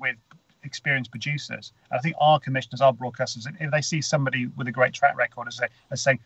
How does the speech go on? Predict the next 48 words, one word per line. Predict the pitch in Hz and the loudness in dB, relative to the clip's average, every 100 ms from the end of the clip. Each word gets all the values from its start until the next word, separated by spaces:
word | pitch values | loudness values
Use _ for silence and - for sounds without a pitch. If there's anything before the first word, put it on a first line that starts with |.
| _ | _
"This | 131 151 - | -4 -2 2
writer's | 151 135 135 | 4 4 0
a | 123 | -4
great | 165 127 | 0 2
writer, | 131 123 120 117 113 _ _ | 2 0 0 -4 -4 _ _
they've | 123 | -2
got | 135 | 0
a | 127 | 4
lot | 135 131 | 4 4
of | 123 | 0
in-, | 127 - _ | -6 -8 _
lot, | 131 131 | -6 -4
great | 147 143 123 | 2 2 2
voice, | 123 117 | -8 -8
they've | - 123 | -10 -8
got | 131 | -6
something | - 131 117 | -4 -6 -6
to | |
say, | - 123 117 | -4 -2 0
I, | 131 139 - _ _ - | 2 0 -2 _ _ -4
we'll, | 135 147 | -2 0
we'll, | 147 151 139 151 | 2 2 2 2
we'll | 156 | 2
get | 135 143 | 2 0
the | |
show | - 151 147 | 2 4 4
to | - - | 0 -8
you," | - 123 - _ _ _ _ | -10 -12 -16 _ _ _ _
then | 139 135 135 - | 8 8 4 -2
I | |
think | 135 - 151 131 | -2 -2 -4 4
that | 151 156 | 6 6
is | 143 | 0
the | - | -4
reassurance | 131 131 120 135 120 117 | -2 -2 -2 -4 -4 -6
that | - - | -10 -8
the | 120 | -4
networks | 123 123 120 - | -2 -2 -6 -4
need, | 127 120 | -4 -4
that | - | -6
they've | 127 | -6
got, | 120 - | -6 -4
they've | 127 | -4
got | 113 - | -2 -2
somebody | - 139 127 120 | 0 2 2 -2
who | 113 | -2
they | 120 | -2
trust, | 120 - 110 - - | 2 2 2 0 -10